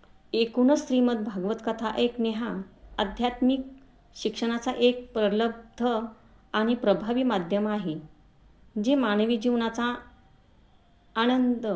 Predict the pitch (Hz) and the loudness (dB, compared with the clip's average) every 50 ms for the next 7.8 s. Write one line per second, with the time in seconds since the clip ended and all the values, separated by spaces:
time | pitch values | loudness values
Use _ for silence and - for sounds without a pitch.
0 | 180 196 - - - - - - - - 220 208 202 202 196 - - 262 - 226 | -4 -6 -10 -14 -20 -20 -20 -10 -4 -2 0 0 0 -2 -2 -2 -2 -2 0 0
1 | 220 226 233 233 214 196 196 - - - 220 - 240 233 - 214 185 170 190 190 | 0 0 2 2 0 0 -2 -2 -4 -6 -4 -4 -4 -4 -4 -4 -2 0 0 0
2 | 208 220 214 - 190 180 175 - - - 202 208 226 240 254 254 - - - - | 0 -2 -2 -4 -4 -4 -4 -6 -6 -4 -2 -2 -2 -2 -4 -6 -10 -16 -20 -20
3 | - - - - - - - - - - - - - - - - - 190 208 202 | -20 -20 -20 -20 -20 -20 -20 -20 -20 -20 -20 -20 -20 -20 -16 -6 -2 0 0 0
4 | 196 - 160 147 156 - - - - - - - - - - - - - - 208 | 0 0 -4 -4 -6 -6 -12 -20 -20 -20 -20 -20 -20 -20 -20 -20 -14 -6 -2 0
5 | 214 233 233 254 277 285 285 285 254 254 247 247 240 220 190 196 208 208 226 233 | 2 2 4 2 2 2 0 0 -2 0 0 0 2 2 2 0 -2 -2 -2 -4
6 | 233 - - 202 196 196 196 196 - - - - - 226 226 220 226 262 262 262 | -4 -4 -2 -2 0 0 -2 -4 -8 -16 -14 -6 -2 0 2 2 2 2 0 0
7 | 226 226 226 202 202 220 220 - - 226 220 - 214 196 190 | -2 -2 -2 -2 -2 -2 -4 -2 -4 -6 -4 -4 -4 -4 -4